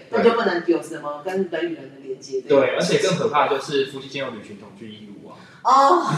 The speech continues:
Speaker 1: <laughs> 所以你会
Speaker 2: 那就是最遥远的距离。
Speaker 1: 我们很常，就是我之前确实是有个案件是遇到状况，是我们诉请离婚之后，对方马上诉请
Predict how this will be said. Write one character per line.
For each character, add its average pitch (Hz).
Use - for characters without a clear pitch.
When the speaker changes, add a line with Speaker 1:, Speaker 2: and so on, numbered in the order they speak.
Speaker 1:
<laughs> -
所 240
以 -
你 -
会 180
Speaker 2:
那 214
就 254
是 233
最 277
遥 226
远 -
的 -
距 -
离。 185
Speaker 1:
我 170
们 160
很 135
常， 175
就 220
是 220
我 -
之 175
前 170
确 196
实 123
是 143
有 147
个 -
案 -
件 139
是 -
遇 120
到 113
状 113
况， 117
是 131
我 107
们 101
诉 156
请 110
离 92
婚 110
之 117
后， 110
对 147
方 131
马 127
上 131
诉 120
请 -